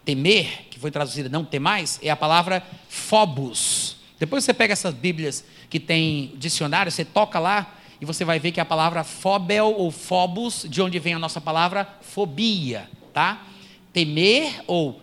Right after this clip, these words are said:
medo são traduções possíveis. Temer não é uma coisa diferente de ter medo. Às vezes, alguns crentes, alguns segmentos cristãos tentam diferenciar temer de ter medo,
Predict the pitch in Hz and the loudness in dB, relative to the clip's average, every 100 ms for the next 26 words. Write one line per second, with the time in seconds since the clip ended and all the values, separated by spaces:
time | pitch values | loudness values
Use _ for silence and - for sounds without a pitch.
0 | - 135 170 180 208 202 320 - - - | -12 -4 4 6 6 4 -2 -2 -12 -8
1 | - 180 170 180 170 - 202 190 233 233 | -2 0 0 -2 -2 -2 -4 -2 -4 -2
2 | 254 240 143 113 - - _ - _ - | 0 -2 -4 -10 -12 -16 _ -20 _ 0
3 | 202 180 202 311 392 269 196 185 180 180 | 2 4 2 2 0 -4 -4 -2 0 -2
4 | 170 - 202 233 185 175 190 180 165 208 | -4 0 2 4 2 -2 -4 -2 -2 -2
5 | 202 175 160 - 180 143 - 123 156 165 | -4 -6 -6 -2 0 0 -2 -2 2 2
6 | 117 104 104 - - - - 139 - 202 | 0 -8 -10 -12 -20 -10 -6 -4 0 0
7 | 220 202 165 151 151 139 - 156 196 170 | 0 -2 -2 -2 -4 -6 -4 -2 -2 -2
8 | 147 139 151 147 143 143 - 170 - 185 | -4 -4 -6 -6 -6 -6 -8 -6 -4 -4
9 | 185 190 190 170 269 277 247 240 - 170 | -4 -6 -4 -2 -2 0 0 -2 0 2
10 | 139 - - - 160 143 143 214 311 285 | 2 0 -10 -4 -2 0 4 4 4 0
11 | - - - 165 175 135 160 156 - | -6 -14 -10 -4 -2 0 0 0 -2